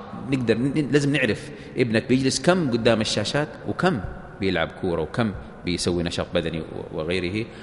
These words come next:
أيضًا من التوصيات المهمة جدًا أن تزال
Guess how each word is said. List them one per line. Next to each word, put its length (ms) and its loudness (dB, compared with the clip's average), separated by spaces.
أيضًا 300 4
من 120 2
التوصيات 560 2
المهمة 400 2
جدًا 480 2
أن 120 2
تزال 500 4